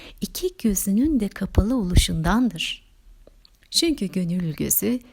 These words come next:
kıyasa sığmaz, sonsuz nur aramaktadır.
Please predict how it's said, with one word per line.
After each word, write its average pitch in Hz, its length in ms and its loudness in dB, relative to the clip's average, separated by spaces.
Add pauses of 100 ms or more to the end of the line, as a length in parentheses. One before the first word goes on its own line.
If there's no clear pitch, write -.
(540)
kıyasa 170 460 -2
sığmaz, 165 720 0 (380)
sonsuz 285 580 0
nur 190 280 2
aramaktadır. - 1000 -6